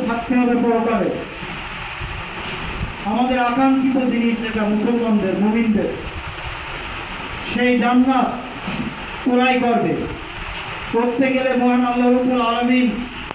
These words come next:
বলেছেন যে, "আমি বিক্রি করব, কিন্তু দুইটা জিনিস আমার দিতে হবে, একটা হচ্ছে সময়, আর একটা হচ্ছে অর্থ।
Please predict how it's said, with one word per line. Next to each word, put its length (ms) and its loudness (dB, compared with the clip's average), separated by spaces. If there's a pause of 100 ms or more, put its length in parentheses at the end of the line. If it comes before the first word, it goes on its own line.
(400)
বলেছেন 480 2
যে, 100 0
"আমি 240 2
বিক্রি 540 4
করব, 260 2
কিন্তু 240 2
দুইটা 460 2
জিনিস 300 2
আমার 220 0
দিতে 260 0
হবে, 260 -2 (1400)
একটা 260 -2
হচ্ছে 400 4 (1600)
সময়, 460 2 (1300)
আর 160 2
একটা 200 -2
হচ্ছে 280 0 (140)
অর্থ। 360 2